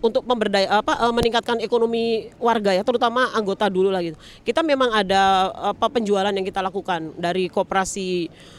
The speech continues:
eh, apa, apa, Pak, namanya? Koperasi Berdaya, Berdaya Ekonomi.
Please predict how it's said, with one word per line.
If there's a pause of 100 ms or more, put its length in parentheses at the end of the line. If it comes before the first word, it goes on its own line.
(160)
eh,
apa, (300)
apa,
Pak,
namanya?
Koperasi
Berdaya, (800)
Berdaya
Ekonomi.